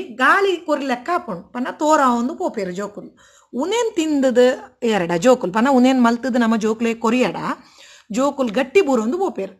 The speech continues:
ನಿಗುಲು ಮಾತೆರ್ಲ ಬಾಲೆಗ್ ಇಂಚನೆ ಕೊರೋಡೊಂದು ಪನ್ಪಿನಿ ಯಾನ್. ಅಂಚನೆ ನಿಗಲೆಗ್ ಎನ್ನ ವಿಡಿಯೋ ಪೂರ ಇಷ್ಟ ಅಂಡ ನಿಗುಲ ಐನಾತ್ ಲೈಕ್ ಕೊರೋಡು,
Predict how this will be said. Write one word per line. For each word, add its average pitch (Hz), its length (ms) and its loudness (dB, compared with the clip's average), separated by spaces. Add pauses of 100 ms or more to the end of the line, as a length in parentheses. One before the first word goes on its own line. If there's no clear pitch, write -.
ನಿಗುಲು 240 220 -2
ಮಾತೆರ್ಲ 247 640 0 (480)
ಬಾಲೆಗ್ 240 560 0
ಇಂಚನೆ 285 600 -2
ಕೊರೋಡೊಂದು 262 600 2
ಪನ್ಪಿನಿ 202 400 -2
ಯಾನ್. 165 200 -8 (1040)
ಅಂಚನೆ 370 440 -2
ನಿಗಲೆಗ್ 294 760 0
ಎನ್ನ 254 260 2
ವಿಡಿಯೋ 262 400 2
ಪೂರ 240 200 -4
ಇಷ್ಟ 226 340 -6
ಅಂಡ 208 280 -4
ನಿಗುಲ 220 340 -6
ಐನಾತ್ 277 420 -6
ಲೈಕ್ 254 440 -8
ಕೊರೋಡು, 196 500 -8